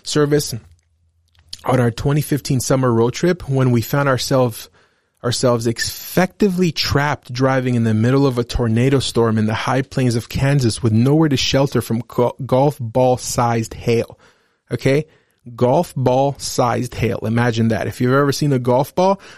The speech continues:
that's how big the hail was. The annoying part is that in those moments of panic, we were trying to use Google Maps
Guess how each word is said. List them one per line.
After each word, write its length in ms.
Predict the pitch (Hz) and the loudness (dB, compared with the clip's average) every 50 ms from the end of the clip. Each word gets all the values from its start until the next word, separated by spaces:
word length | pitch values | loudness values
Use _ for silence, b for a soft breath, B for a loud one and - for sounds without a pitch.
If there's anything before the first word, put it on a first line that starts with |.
| B B | B B
that's 240 | B 117 123 127 - | B -2 -2 -2 0
how 120 | 156 135 | 0 0
big 220 | 131 127 131 127 131 | 0 0 0 0 0
the 140 | 123 120 117 | 2 2 2
hail 200 | 117 113 110 107 | 2 2 2 0
was. 280 | 98 101 104 - - | -2 -4 -8 -10 -6
The 160 | 123 127 131 | -2 0 2
annoying 400 | 127 127 139 180 233 269 277 233 | 2 4 4 4 4 4 2 2
part 400 | - - - 123 117 127 147 143 B B B B B B B B B B B B _ _ _ _ _ _ | 0 2 0 0 2 0 -2 -4 B B B B B B B B B B B B _ _ _ _ _ _
is 200 | - 160 156 143 | 0 0 2 2
that 220 | 143 160 160 156 - | 2 0 0 0 2
in 140 | 160 160 156 | 2 4 4
those 200 | 156 156 131 127 | 4 4 4 4
moments 380 | 139 151 170 185 185 175 - | 4 6 6 6 4 4 2
of 120 | 151 127 - | 0 0 0
panic, 400 | - 131 143 160 185 180 - - | 0 0 2 2 2 0 2 2
we 60 | 147 | 2
were 160 | 131 131 123 | 2 2 2
trying 300 | - - 160 160 170 180 | 2 0 0 2 4 4
to 60 | 175 | 4
use 260 | 151 143 147 135 120 | 4 4 2 2 2
Google 320 | 127 139 156 160 156 147 131 | 2 2 2 4 4 2 2
Maps 520 | 127 123 117 110 117 - - - - - | 2 2 0 0 -2 -4 -6 -8 -8 -10